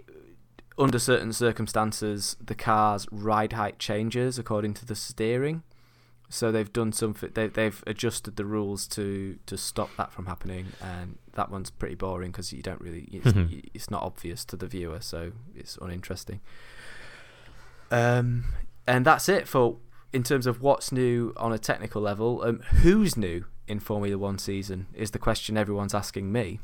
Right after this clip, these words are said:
Speaker 1: I don't know about you guys.
Speaker 2: I can't get away from it.
Speaker 1: <laughs>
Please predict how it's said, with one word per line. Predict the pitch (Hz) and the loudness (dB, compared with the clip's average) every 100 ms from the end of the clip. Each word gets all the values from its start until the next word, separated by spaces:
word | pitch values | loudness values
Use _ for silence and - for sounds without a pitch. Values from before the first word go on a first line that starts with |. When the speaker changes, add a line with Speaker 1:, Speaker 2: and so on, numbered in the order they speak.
| - | -6
Speaker 1:
I | - | -4
don't | 107 | -4
know | 104 | -6
about | 92 90 | -6 -4
you | 110 | -6
guys. | - 107 - | -6 -6 -2
Speaker 2:
I | |
can't | - 113 110 101 - - | 4 6 6 4 -2 2
get | 101 | 4
away | 98 104 | 6 4
from | - 85 | 2 -2
it. | 92 - - - - - - - | -2 -6 -14 -16 -18 -18 -6 2
Speaker 1:
<laughs> | 170 160 - 143 147 139 143 117 - - - 151 135 127 - | 4 4 4 4 6 6 6 4 4 4 4 2 2 0 -4